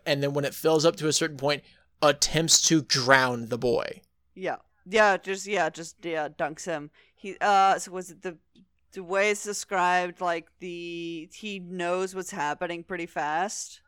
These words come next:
Speaker 2: Or not pretty fast, like, he gotta, he could see it building up.
Speaker 1: Yeah, and
Speaker 2: And he, the way he grabs his tie or something?
Speaker 1: Yeah, and, and I, I, I love the, the part about hi-, about him and talking about how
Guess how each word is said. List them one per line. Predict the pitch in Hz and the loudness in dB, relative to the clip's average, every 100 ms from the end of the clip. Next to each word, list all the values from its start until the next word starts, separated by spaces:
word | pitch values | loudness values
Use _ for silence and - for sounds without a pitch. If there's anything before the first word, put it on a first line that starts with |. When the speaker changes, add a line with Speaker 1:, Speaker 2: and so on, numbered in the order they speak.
| _ - | _ 2
Speaker 2:
Or | |
not | 277 294 | 2 4
pretty | 254 202 | 2 2
fast, | 202 175 180 | 0 0 -2
like, | 175 | -12
he | 180 | -4
gotta, | 196 190 175 _ | 0 0 -2 _
he | - 190 185 _ _ _ _ _ _ | -20 -20 -20 _ _ _ _ _ _
could | 208 175 | -8 -6
see | - 247 214 | -6 -2 -2
it | 170 | -2
building | 175 160 156 147 | -4 -4 -6 -8
up. | 135 127 _ - | -8 -10 _ -6
Speaker 1:
Yeah, | 147 143 - - _ - | 6 6 6 -6 _ 6
and | 170 165 160 147 | 8 8 4 0
Speaker 2:
And | 175 180 - | 2 2 -2
he, | 202 185 220 196 | -14 -12 -12 -2
the | 220 | 0
way | 202 175 196 202 | 0 2 0 0
he | 202 214 190 _ _ - | -2 -10 -14 _ _ -20
grabs | 180 175 170 170 165 170 175 185 - | -16 -12 -4 0 4 4 2 -4 -6
his | 175 - | -6 -6
tie | - - 147 160 185 | -6 -4 0 0 0
or | 202 208 | -4 -6
something? | 240 226 247 247 | -6 -6 -6 2
Speaker 1:
Yeah, | 175 190 175 | 8 8 8
and, | 185 196 | 4 6
and | 202 190 | 6 6
I, | 190 202 | 8 10
I, | 202 220 202 214 - | 10 10 8 8 8
I | 190 | 8
love | 185 180 208 233 | 8 8 8 8
the, | 226 214 - | 2 2 0
the | 185 175 | 2 2
part | 151 156 156 175 185 | 2 -4 2 2 2
about | 156 156 156 | 2 4 4
hi-, | 151 151 | 0 -6
about | 175 147 147 151 | -2 2 2 0
him | 147 | -4
and | 143 | -4
talking | - 139 165 156 | 0 0 0 2
about | 139 127 | 4 4
how | 131 131 | 4 4